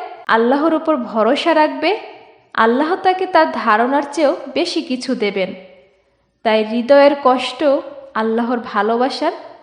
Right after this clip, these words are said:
পরিচায়ক। প্রিয় বোনেরা, মনে রেখো, কষ্ট মানি আল্লাহ তোমাকে ছেড়ে দিয়েছেন, তা নয়। প্রতিটি কষ্টের মধ্যেই লুকিয়ে আছে রহমত,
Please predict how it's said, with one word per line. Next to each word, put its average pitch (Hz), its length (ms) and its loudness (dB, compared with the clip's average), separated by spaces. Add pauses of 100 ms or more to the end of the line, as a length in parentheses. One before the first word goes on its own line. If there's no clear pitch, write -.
পরিচায়ক। 220 720 -2 (580)
প্রিয় 330 260 4
বোনেরা, 233 600 2 (500)
মনে 262 380 4
রেখো, 311 640 0
কষ্ট 247 400 0
মানি 285 520 0 (120)
আল্লাহ 240 400 0
তোমাকে 320 440 -4
ছেড়ে 262 300 2
দিয়েছেন, 330 720 -2 (400)
তা 247 200 2
নয়। 269 320 0 (760)
প্রতিটি 330 520 2
কষ্টের 320 460 0
মধ্যেই 359 400 0
লুকিয়ে 285 440 0
আছে 294 360 0 (100)
রহমত, 247 580 2